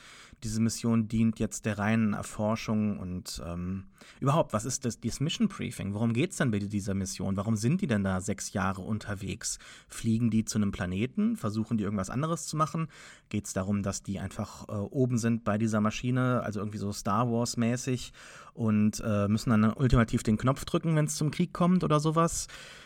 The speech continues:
Also es, es fehlt auch an einer tiefer gehenden Charakterisierung. Ich find, Aaron Paul, der ja quasi zwei Rollen hier auf der Erde zu spielen hat, variiert sein Spiel nicht gut genug, um das, also nicht nur, um jetzt zu unterscheiden, welcher Mann wer ist, das ist klar,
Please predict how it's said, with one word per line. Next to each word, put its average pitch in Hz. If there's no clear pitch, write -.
Also 131
es, -
es -
fehlt 165
auch -
an 135
einer 123
tiefer 160
gehenden 127
Charakterisierung. 123
Ich -
find, 127
Aaron 117
Paul, 156
der 117
ja 113
quasi 104
zwei -
Rollen 117
hier 143
auf 123
der -
Erde 123
zu 135
spielen 131
hat, 139
variiert 120
sein 135
Spiel 151
nicht 151
gut 160
genug, 156
um 120
das, -
also 117
nicht -
nur, 156
um 135
jetzt 117
zu 127
unterscheiden, 117
welcher 113
Mann 104
wer 110
ist, 147
das 101
ist 131
klar, 117